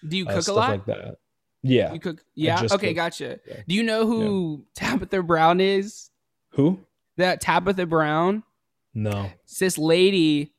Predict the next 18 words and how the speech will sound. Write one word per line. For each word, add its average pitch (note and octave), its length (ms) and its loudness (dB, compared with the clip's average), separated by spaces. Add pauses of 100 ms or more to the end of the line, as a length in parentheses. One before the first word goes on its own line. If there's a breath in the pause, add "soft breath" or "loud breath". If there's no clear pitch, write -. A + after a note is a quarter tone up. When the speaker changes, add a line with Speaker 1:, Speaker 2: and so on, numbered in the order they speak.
Speaker 1:
uh, C3+ 580 -2
she, E3 500 -6
she's F3 300 -4
a F3 60 4
vegan D3 720 0
and, C#3+ 320 -2
well, E3 160 2
she's G3 220 -2
really F3 180 0
funny. C#3 280 -4
She's C#3 140 -8
this C#3+ 80 -10
black C#3 260 -6
lady. C3 460 -8
She - 140 -8
makes C3+ 160 -6
videos C3+ 360 -6
online B2 600 -10